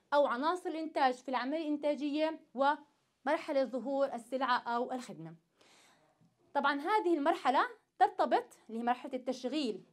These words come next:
وبدء العمل، ترتبط ارتباط وثيق بعاملين كتير مهمين. أول عامل هي العوامل الخارجية المحيطة بالمشروع من جهة،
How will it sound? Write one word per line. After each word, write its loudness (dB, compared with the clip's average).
وبدء -4
العمل، 2
ترتبط -6
ارتباط 2
وثيق -4
بعاملين -2
كتير 0
مهمين. 0
أول 2
عامل 2
هي -6
العوامل 0
الخارجية -2
المحيطة 0
بالمشروع -2
من -4
جهة، 2